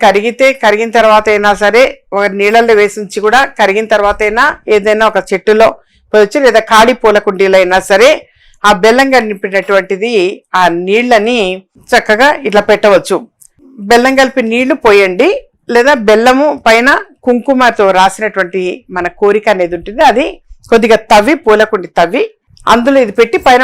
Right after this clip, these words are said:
మట్టి కప్పేయండి. అలా అయినా చేయొచ్చు, లేదా కొద్దిగా నీళ్ళల్లో అది కలిపేసి ఉంచి ఆ వాటర్, వాటర్ కూడా పోసేయచ్చు. ఆ విధంగా మీరు చేశారు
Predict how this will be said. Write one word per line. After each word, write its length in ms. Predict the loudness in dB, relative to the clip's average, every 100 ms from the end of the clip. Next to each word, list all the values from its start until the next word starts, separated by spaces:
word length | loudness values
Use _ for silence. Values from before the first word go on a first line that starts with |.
| 0
మట్టి 200 | -2 -2
కప్పేయండి. 520 | -4 -2 -4 -4 -6 -8 -4
అలా 120 | 0 2
అయినా 160 | 2 0 0
చేయొచ్చు, 380 | 0 -2 -4 -6 -6 _ -2
లేదా 160 | 0 0
కొద్దిగా 240 | 2 2 0 0
నీళ్ళల్లో 420 | 0 2 4 2
అది 120 | 2 -2 -2
కలిపేసి 400 | 0 2 0 0 -8
ఉంచి 220 | -4 -4 -4 _ _ _ _
ఆ 100 | 0 2
వాటర్, 320 | 4 4 2 4
వాటర్ 260 | 2 0 0
కూడా 120 | -2 0
పోసేయచ్చు. 580 | -2 0 -2 -2 -4 -14 -14 _ -20 -14 0 2
ఆ 40 | 2
విధంగా 340 | -2 0 0 0
మీరు 160 | -2 -2 0
చేశారు 420 | 0 2 2